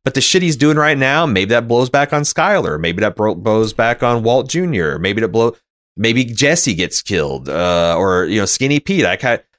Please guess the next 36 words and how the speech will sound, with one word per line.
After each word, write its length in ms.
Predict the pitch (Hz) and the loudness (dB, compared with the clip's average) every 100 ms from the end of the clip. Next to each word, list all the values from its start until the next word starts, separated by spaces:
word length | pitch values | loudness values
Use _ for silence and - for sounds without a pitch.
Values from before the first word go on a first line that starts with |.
| _ _ - | _ _ -6
so 460 | - 175 170 165 160 - | 0 2 4 2 0 -6
sometimes 440 | - 180 180 160 | -2 0 0 0
there's 140 | 156 | -2
con-, 180 | - 143 | -2 -4
collateral 420 | - 156 143 143 110 | -2 0 2 2 0
damage, 360 | 120 131 127 | 0 0 0
but 100 | 139 | 0
I 80 | 127 | 0
do 140 | 147 196 | 0 0
think 140 | 175 | 0
there's 140 | 151 120 | 0 -2
a 60 | |
difference 360 | 92 113 110 - | 0 0 -2 -6
between 460 | 95 110 101 98 90 | -6 -2 0 0 -2
the 60 | |
final 320 | - 120 113 | -2 -2 0
season 320 | 107 110 95 95 | 0 -2 -2 -2
of 60 | |
The 60 | 92 | 0
Walking 360 | 98 92 90 87 | 2 0 -4 -2
Dead 380 | 90 87 85 | 0 2 0
and 380 | 78 90 87 85 | -2 -6 -6 -6
all, 320 | 85 104 104 | 0 2 2
most 340 | 101 113 113 - | 0 0 0 0
of 40 | |
the 60 | 101 | -4
people 240 | 110 101 | -4 -4
that 120 | 87 - | -4 -6
you 60 | |
care 240 | - 101 95 | -4 0 0
about 280 | 87 87 85 | 0 -4 -4
just 120 | 85 | -6
being 160 | 95 82 | -6 -2
off 260 | 90 85 | -2 -2
limits 360 | 87 85 71 - | -6 -6 -6 -8
for 520 | 95 87 82 78 71 | -4 -2 -2 -4 -8